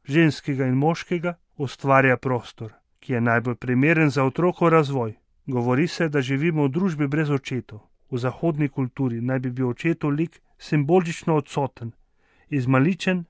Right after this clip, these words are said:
medel. Zdi se, da je pod vprašaj postavljena sama moškost. Prišlo je do razumljive zmede, kajti na prvi pogled smo to doživeli kot osvoboditev.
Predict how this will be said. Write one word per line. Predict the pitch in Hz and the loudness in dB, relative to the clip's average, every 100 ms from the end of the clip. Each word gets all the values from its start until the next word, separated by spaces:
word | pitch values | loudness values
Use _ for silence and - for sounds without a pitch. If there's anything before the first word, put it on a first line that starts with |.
| _ | _
medel. | 135 143 131 110 107 - _ _ 127 | -6 0 0 -2 -10 -16 _ _ -12
Zdi | 113 123 | -4 -4
se, | 120 156 151 - _ _ _ | -2 -2 -4 -6 _ _ _
da | 127 | -4
je | 123 | -4
pod | 131 117 | -4 -8
vprašaj | 117 127 120 - 147 | -8 -6 -6 -2 -2
postavljena | 143 135 - 139 139 135 127 | -2 -6 -4 -2 0 0 0
sama | - 175 175 160 | -2 0 2 2
moškost. | 151 131 - - 107 - _ _ _ | 2 0 -4 -18 -18 -20 _ _ _
Prišlo | - 131 - 165 175 | -6 -6 -2 0 2
je | |
do | 147 147 | 4 4
razumljive | 143 131 139 156 185 151 | 4 4 2 2 2 0
zmede, | 123 135 131 107 104 _ _ _ | 0 0 0 -2 -10 _ _ _
kajti | - 117 - | -4 -4 -2
na | 110 107 | -2 -2
prvi | 120 117 113 | -2 -2 -4
pogled | 120 110 156 - _ - | -4 -2 -4 -4 _ -16
smo | - 123 | -6 -6
to | - 208 | -2 -2
doživeli | 160 139 139 151 170 143 | 0 0 0 2 0 -2
kot | 147 139 | -4 -4
osvoboditev. | 127 - 131 120 127 131 - 104 | -8 -6 -4 -2 -2 -2 -6 -12